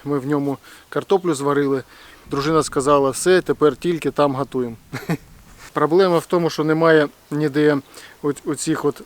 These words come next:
рогачів. І я так думаю, що і я не знайду. А доставати, діставати і ставити, ну, незручно це,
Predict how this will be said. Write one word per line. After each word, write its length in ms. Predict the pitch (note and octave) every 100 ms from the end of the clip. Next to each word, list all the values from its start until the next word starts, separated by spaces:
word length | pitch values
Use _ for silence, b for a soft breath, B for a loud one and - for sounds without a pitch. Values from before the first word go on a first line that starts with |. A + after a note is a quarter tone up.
| -
рогачів. 580 | D3 C#3+ D#3 G#3 G#3 - - _ _ _ _ - - - - -
І 120 | D3+
я 300 | D3 C3+ C#3+
так 160 | D3+ C#3+
думаю, 300 | D3 C#3+ C#3
що 220 | - C#3+ B B B B
і 100 | D3+
я 300 | D3+ D3+ C#3+
не 160 | C#3 D3+
знайду. 520 | C#3 F#3 F3 C3 B2+ - B B B B -
А 240 | C#3+ C#3 C3
доставати, 600 | D#3 - F3+ F#3 F3+ - -
діставати 640 | D#3+ - G3 G#3 - F#3
і 180 | F#3+ D#3+
ставити, 500 | - F#3 F3 D#3+ C3+ B B
ну, 140 | F#3 F#3+
незручно 720 | F3 E3+ E3 F#3+ F#3 - D3
це, 320 | - C#3+ C#3